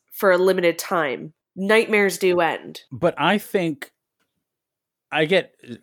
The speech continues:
Speaker 2: okay, this is, there's a, there's, here we're gonna learn a little bit about Phil. There's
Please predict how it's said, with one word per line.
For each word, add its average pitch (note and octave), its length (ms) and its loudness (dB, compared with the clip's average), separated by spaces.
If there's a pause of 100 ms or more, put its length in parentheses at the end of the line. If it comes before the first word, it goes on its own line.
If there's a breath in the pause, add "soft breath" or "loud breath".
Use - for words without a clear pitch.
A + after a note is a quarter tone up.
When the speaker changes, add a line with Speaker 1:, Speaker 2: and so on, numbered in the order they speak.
(140)
Speaker 2:
okay, A#2+ 200 -2
this C3 200 0
is, B2 100 -4
there's C3 300 2
a, A2+ 160 2
there's, A2 460 -4
here C#3+ 120 0
we're C3 80 -2
gonna A2+ 200 0
learn A2 220 0
a G#2+ 60 -4
little G2+ 200 -2
bit G2+ 180 0
about F#2+ 240 -2
Phil. F#2+ 340 -4 (360 loud breath)
There's B2 300 0